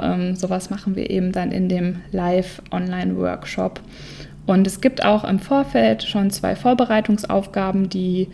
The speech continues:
ähm, du per E-Mail bekommst, sodass sich jeder auch individuell auf den Workshop vorbereiten kann. Das sind circa immer so, ich würd mal sagen, zwanzig bis dreißig Minuten pro Aufgabe, also easy machbar. Und, ähm, genau,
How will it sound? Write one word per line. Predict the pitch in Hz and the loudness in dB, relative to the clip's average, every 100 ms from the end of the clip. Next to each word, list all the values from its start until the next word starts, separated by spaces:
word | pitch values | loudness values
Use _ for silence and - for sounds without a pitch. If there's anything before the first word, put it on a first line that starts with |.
| - - - - | -10 -18 -8 -2
ähm, | 180 175 | 0 2
du | 175 | 0
per | - - | -2 0
E-Mail | 330 302 254 | 6 6 6
bekommst, | 233 - 208 196 202 208 - | 4 0 2 4 4 4 2
sodass | 190 185 185 | 0 2 0
sich | 185 - | -2 2
jeder | 185 190 - | 4 4 2
auch | - | 0
individuell | 196 190 185 185 175 185 202 | 2 4 4 2 2 4 4
auf | 190 185 | 4 0
den | - 185 | -2 -2
Workshop | 185 185 190 - | -2 -2 -6 -2
vorbereiten | 196 185 180 185 185 | -2 0 -2 -2 -2
kann. | - 180 | -2 -2
Das | 175 | -2
sind | 185 175 | -2 -2
circa | - 196 185 | -2 -2 -2
immer | - 175 175 | 0 0 0
so, | 175 | 0
ich | 175 - | -2 -4
würd | - | -4
mal | 180 | 0
sagen, | 170 | 0
zwanzig | 170 190 185 180 | -2 -4 -4 -6
bis | - | -10
dreißig | - 180 185 185 | -4 -4 -2 -2
Minuten | 175 175 - 185 - - - | 2 2 2 -2 -4 -16 -14
pro | - - | 0 4
Aufgabe, | - 220 - 185 180 185 | 8 6 6 0 2 2
also | 175 170 - | 0 -2 -2
easy | 180 175 | 2 2
machbar. | 190 208 - 190 185 196 - - - - - - | 2 0 0 2 2 0 -4 -16 -16 -16 -20 -8
Und, | - 175 180 180 - | 2 4 4 2 0
ähm, | 170 175 175 180 180 | 0 2 2 -2 0
genau, | 170 160 - | 0 0 -4